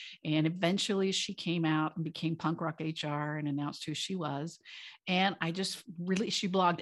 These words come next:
every day, seven days a week. And I learned a lot from her. And I tell everyone this, including Laurie, she knows this. Be, uh,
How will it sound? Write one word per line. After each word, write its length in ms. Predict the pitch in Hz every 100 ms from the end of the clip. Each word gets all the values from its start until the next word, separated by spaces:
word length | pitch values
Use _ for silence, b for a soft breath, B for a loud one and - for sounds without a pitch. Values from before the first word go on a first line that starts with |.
| -
every 260 | 175 226
day, 240 | 202 160 226
seven 320 | - 170 180
days 200 | 175 185
a 60 | 196
week. 340 | 156 165 - B B B _
And 160 | 180 180
I 120 | 180
learned 460 | 175 170 185 190 196
a 80 | 170
lot 340 | 160 202 -
from 120 | 170
her. 360 | 160 160 180 -
And 100 | 175
I 140 | 175 180
tell 460 | - 208 202 208 -
everyone 480 | 233 - - 165 151
this, 240 | 165 -
including 400 | 240 - - 220
Laurie, 280 | - - -
she 200 | - 190
knows 340 | 185 180 185
this. 300 | - 160 - B B B B B B _ -
Be, 440 | 233 247 247 - 508 480 -
uh, 60 | -